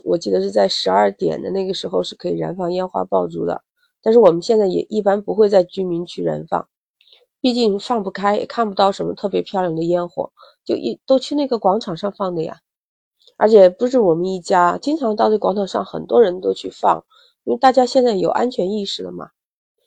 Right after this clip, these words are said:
而在湖南那么冷的大晚上的十二点跑出来放烟花爆竹，说明真的有足够的意识。哎，我跟你说，你像我们老家，呃，有一个特别有名的烟花爆竹厂，浏阳花炮厂。啊，不过最近几年都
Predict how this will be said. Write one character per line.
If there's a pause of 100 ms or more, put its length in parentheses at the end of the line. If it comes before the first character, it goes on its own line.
(140)
而
在
湖
南
那
么
冷
的
大
晚
上
的
十
二
点
跑
出
来
放
烟
花
爆
竹， (300)
说
明
真
的
有
足
够
的
意
识。 (640)
哎，
我
跟
你
说， (220)
你
像
我
们
老
家， (360)
呃，
有
一
个
特
别
有
名
的
烟
花
爆
竹
厂，
浏
阳
花
炮
厂。 (560)
啊，
不
过
最
近
几
年
都